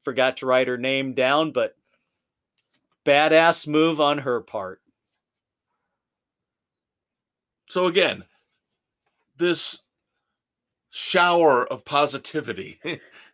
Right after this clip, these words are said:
Speaker 2: that we're giving you this week, I will give you the final one, the final little droplet. Poker pro Tom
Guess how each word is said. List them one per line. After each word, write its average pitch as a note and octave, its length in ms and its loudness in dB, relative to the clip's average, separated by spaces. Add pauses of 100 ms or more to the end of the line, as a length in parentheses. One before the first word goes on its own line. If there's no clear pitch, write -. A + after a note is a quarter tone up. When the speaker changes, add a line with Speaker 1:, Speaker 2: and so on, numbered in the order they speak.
(760)
Speaker 2:
that D#3 120 6
we're D3 140 4
giving D3 320 2
you C3 100 0
this A2+ 240 -6
week, G#2+ 400 -8 (1400)
I A#2+ 140 0
will C#3+ 140 0
give C3+ 200 -2
you D3 80 -2
the C3 80 -8
final B2+ 440 -2
one, G#2 340 -2
the G#2+ 60 -8
final C#3 420 -2
little C3 280 0
droplet. G#2+ 720 -4 (3500)
Poker A3 400 6
pro C3+ 440 4
Tom F3 600 -2